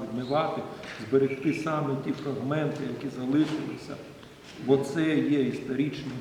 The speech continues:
дух, який пережили повні. І цей історичний дух, цей розпис, простий, наївний, але він переживає цю окупацію. Бережіть храм свій, ходіть до храму.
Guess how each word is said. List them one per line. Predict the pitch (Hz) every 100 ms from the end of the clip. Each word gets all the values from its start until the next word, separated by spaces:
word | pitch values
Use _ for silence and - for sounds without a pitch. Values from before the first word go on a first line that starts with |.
| 127
дух, | 175 - -
який | 131 - 147
пережили | 143 131 127 143 139
повні. | 123 - 147 - - - - - -
І |
цей | 135 147 143 143 143
історичний | - 139 139 - 135 123
дух, | 147 143
цей | - 135
розпис, | 151 156 156 - - - -
простий, | - 151 - 208
наївний, | 180 123 127 170 156 104 -
але | 131 139
він | 139 139
переживає | 139 135 131 139 139 131 131 -
цю | 151
окупацію. | 131 - - - - - - - - - - - - -
Бережіть | 135 139 131 147 175 -
храм | 135 139 113
свій, | - - - - - - -
ходіть | 135 135 185 147
до | 139
храму. | 143 143 -